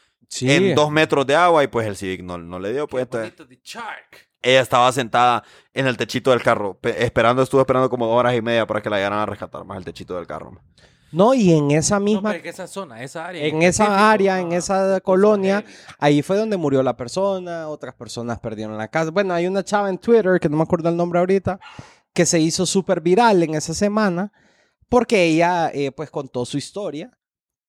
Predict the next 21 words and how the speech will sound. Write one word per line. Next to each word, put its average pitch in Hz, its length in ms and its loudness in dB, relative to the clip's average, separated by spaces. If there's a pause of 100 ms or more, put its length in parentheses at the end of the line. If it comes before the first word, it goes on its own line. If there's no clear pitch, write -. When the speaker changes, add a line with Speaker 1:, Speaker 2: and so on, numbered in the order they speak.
Speaker 1:
y 202 160 4
realmente 160 460 2
da 143 160 2
mucho 151 460 0
pesar, 127 520 -6 (240)
Speaker 3:
No, 127 140 -10
Speaker 1:
da 143 80 0
mucho 151 300 2
Speaker 3:
claro, - 100 -4
Speaker 1:
pesar 160 300 4
Speaker 3:
claro, - 80 -8
Speaker 1:
porque 170 320 0
Speaker 3:
claro. 156 180 2
Speaker 1:
el, 151 100 0
el 156 220 2
agua, 156 480 2 (640)
em, 139 560 -2 (160)
entró 170 600 2
a 160 60 6
la 147 140 4
casa 151 600 -4